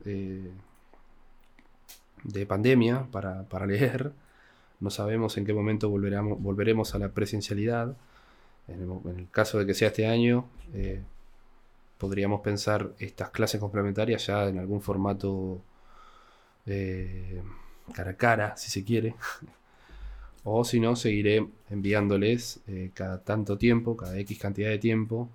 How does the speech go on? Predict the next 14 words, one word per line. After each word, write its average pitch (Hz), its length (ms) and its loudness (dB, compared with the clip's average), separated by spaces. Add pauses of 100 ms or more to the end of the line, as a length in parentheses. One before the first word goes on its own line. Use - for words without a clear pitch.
(400)
este 98 200 0
tipo 107 300 2
de 101 100 2
comentarios 98 640 2
así 98 220 -4
hablados. 90 680 -8 (1000)
Así - 240 -2
que 113 80 8
bueno, 127 360 8
espero 110 400 4
haber 104 200 2
sido 101 760 2
claro. 139 600 4 (340)
Eh, 95 540 -6